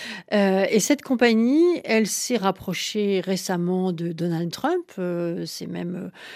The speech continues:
euh, euh, voilà, Donald Trump n'a pas attendu longtemps depuis son, son investiture le vingt janvier pour, euh, faire savoir ses intentions. Il veut un accès aux, aux vastes ressources qu'offrent les, les, les fonds marins.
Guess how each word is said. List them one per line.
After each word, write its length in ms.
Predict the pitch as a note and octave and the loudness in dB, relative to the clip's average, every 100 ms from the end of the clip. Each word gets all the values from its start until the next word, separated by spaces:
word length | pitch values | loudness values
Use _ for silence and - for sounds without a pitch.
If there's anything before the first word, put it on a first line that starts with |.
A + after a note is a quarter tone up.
| - - - | -18 -18 -12
euh, 20 | |
euh, 460 | E3 D#3 D3 D#3+ E3 | -8 -8 -6 -8 -6
voilà, 380 | F#3 A3 E3+ E3+ F#3 - | -2 0 0 -4 -12 -16
Donald 320 | F#3+ G3 F#3 | -8 -4 -4
Trump 240 | - G#3+ F#3 | -2 -2 -2
n'a 100 | E3+ | -2
pas 140 | F#3+ | -2
attendu 380 | F#3 F3+ F3+ G3 | -2 -2 -2 0
longtemps 380 | F#3+ F#3 A3 G#3 | 0 0 0 0
depuis 300 | F#3 - G3+ | -2 -4 -8
son, 300 | - F3 F3 | -4 -4 -4
son 180 | G3 | 0
investiture 680 | F#3+ F#3 F#3+ - F#3 - A3 | 0 2 0 -4 -10 -2 2
le 60 | F#3 | 4
vingt 180 | F3+ G3 | 4 2
janvier 480 | G3 F#3+ F#3 B3+ | 2 2 2 2
pour, 280 | C#4 - F#3+ | 0 -2 2
euh, 140 | F#3+ F#3 | 2 2
faire 180 | G#3+ | -2
savoir 500 | - G3 F#3+ G#3+ A3+ G#3 - - - | -4 -2 0 2 2 0 -10 -16 -6
ses 240 | - F3+ | 0 2
intentions. 500 | F#3+ F#3+ F3 - C#4+ - - - | 2 0 -4 -2 -4 -6 -14 -6
Il 140 | F3 | -6
veut 280 | D#3 G3+ D4+ | -2 0 0
un 160 | A3+ F#3 | 2 2
accès 600 | F3+ - - G#3+ C#4 A3 | 0 -2 -2 0 0 -2
aux, 60 | F3+ | -2
aux 400 | F3 F#3 F3+ F3+ | -2 -2 -2 -2
vastes 380 | G#3 G#3 - F#3 | 0 -2 -2 -2
ressources 680 | E3 F3+ - A#3 - - E3+ | 0 -2 -4 -8 -6 -8 -2
qu'offrent 340 | A3 G3 - | -2 -2 -2
les, 220 | F#3 E3+ E3+ | -2 -2 -2
les, 140 | G3+ | -2
les 160 | G3+ G3+ | 0 0
fonds 200 | - G#3 | 0 2
marins. 320 | G3+ A#3 | 2 2